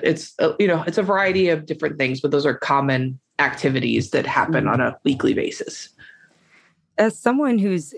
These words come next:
Speaker 2: killing it in the industry and you're a woman, what does it mean to you to be a C E O as a woman, and how have you seen it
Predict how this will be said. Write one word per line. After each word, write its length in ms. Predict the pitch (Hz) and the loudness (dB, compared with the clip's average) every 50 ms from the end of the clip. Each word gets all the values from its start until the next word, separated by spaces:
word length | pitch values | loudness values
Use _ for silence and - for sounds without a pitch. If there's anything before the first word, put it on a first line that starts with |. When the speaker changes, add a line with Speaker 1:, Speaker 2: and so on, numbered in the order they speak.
| - _ - | -20 _ -4
Speaker 2:
killing 360 | - 214 208 180 165 165 170 | 0 0 2 2 2 0 0
it 260 | 156 156 160 - _ _ _ _ _ - | 0 0 -2 -4 _ _ _ _ _ -6
in 200 | - 175 180 175 | -2 0 2 2
the 140 | 175 180 180 | 2 2 2
industry 760 | 170 170 160 170 165 - - - 175 170 165 165 165 156 151 - _ _ - - - - _ _ - | 2 2 0 0 -2 -4 -2 0 0 2 2 2 0 -2 -4 -8 _ _ -20 -20 -20 -20 _ _ 0
and 400 | - 190 185 180 180 - 302 - | 2 2 4 2 2 0 -2 -6
you're 200 | - - 233 233 | 0 0 2 2
a 140 | 220 160 170 185 | 0 0 -2 -2
woman, 420 | 165 160 160 160 170 - - - | 0 0 -2 -2 -2 -4 -6 -2
what 120 | - 254 302 | -2 0 0
does 120 | 330 269 | 2 0
it 120 | 285 226 | 0 0
mean 400 | 196 190 196 196 190 190 185 170 - - | 2 2 2 2 2 2 0 0 -4 -6
to 120 | - - | -4 -2
you 600 | 185 151 156 175 180 175 175 170 170 165 160 - - _ _ _ _ _ | -2 0 2 2 2 4 4 2 2 0 -2 -4 -8 _ _ _ _ _
to 100 | - 175 | -8 0
be 120 | - 190 | 2 2
a 80 | 180 175 | 2 2
C 380 | 175 - - 190 185 180 180 175 | 0 -4 -4 -2 0 2 4 4
E 40 | |
O 400 | 170 170 165 165 165 170 165 - - _ _ - 285 - - | 4 4 2 2 0 -2 -4 -6 -10 _ _ -20 -20 -12 -2
as 220 | - 170 180 - 190 | 0 0 2 2 0
a 60 | 175 | 0
woman, 500 | 156 165 165 165 160 160 156 156 156 147 | 0 0 2 2 2 2 2 0 0 0
and 500 | - 160 160 156 156 151 151 147 147 147 | 0 0 2 2 2 0 -2 -4 -4 -6
how 360 | 151 156 160 165 190 190 190 | -8 -8 -2 0 2 2 2
have 160 | 190 175 160 | 0 -2 -2
you 100 | 185 170 | -4 -4
seen 680 | 156 - - - - - 180 175 175 170 165 165 160 156 | -4 -6 -14 -10 -2 2 2 4 4 4 4 2 0 0
it 480 | - - - - 175 160 151 151 - | -2 -4 0 2 2 2 2 -2 -8